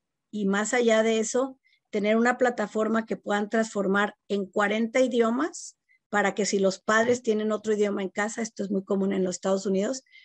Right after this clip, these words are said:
pues escojan el, el idioma en el que quieren ver, el, no nuestro contenido, sino los tags de la plataforma. Entonces, de esta manera, si yo abro otra vez el recurso,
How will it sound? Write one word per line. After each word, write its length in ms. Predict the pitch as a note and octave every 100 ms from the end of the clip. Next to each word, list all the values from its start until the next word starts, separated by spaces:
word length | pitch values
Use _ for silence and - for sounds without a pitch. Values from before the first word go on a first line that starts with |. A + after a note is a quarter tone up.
| _
pues 220 | - G#3+
escojan 600 | G#3 G3 - G#3+ A#3 A#3+ -
el, 280 | G3 F#3 -
el 140 | G3
idioma 340 | G#3 G3 G#3+ A3
en 80 | A3
el 120 | F#3+
que 160 | F#3
quieren 440 | - G3+ G3 G#3 - _ -
ver, 420 | F3+ G#3+ A#3+ -
el, 220 | F#3+ F3+ - _ _
no 320 | G3 A#3 C4 C4+
nuestro 320 | C4 C4 B3+
contenido, 480 | A#3+ F#3+ G3 G3 F#3
sino 400 | - F#3 F3+ - _
los 400 | F#3+ F#3+ F3+ - _
tags 320 | - G#3+ G#3 A3+
de 140 | A3+
la 220 | G3 E3+ - -
plataforma. 560 | F#3 - - F3 - - _ - - -
Entonces, 320 | - G#3 A3+
de 80 | A3
esta 200 | A3 A#3+
manera, 560 | A#3+ A#3 A#3 A#3+ C#4 -
si 260 | _ - F#3+
yo 160 | G3 G3
abro 340 | G3 G3+ -
otra 300 | F#3+ F#3+ G#3+
vez 200 | G#3 G3
el 160 | G#3+ G#3
recurso, 680 | G3+ G#3+ - A#3 A3 B3 C4